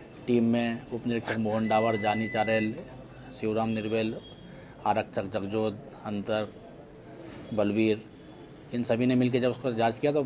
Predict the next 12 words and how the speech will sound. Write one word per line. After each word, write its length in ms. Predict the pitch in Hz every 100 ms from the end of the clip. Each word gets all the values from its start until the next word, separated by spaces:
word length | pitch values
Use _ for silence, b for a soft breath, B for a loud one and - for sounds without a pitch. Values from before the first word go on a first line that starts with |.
| -
पता 180 | 123 123
पड़ा 220 | 123 131
कि 100 | 127
ये 60 | 135
मामला 280 | 120 120 123
पूरा 220 | 117 127
धोखाधड़ी 500 | 110 107 120 113 113
का 120 | 120
है, 200 | 120 196 -
जिस 160 | 110 110
पे 160 | - 123
से 260 | 127 123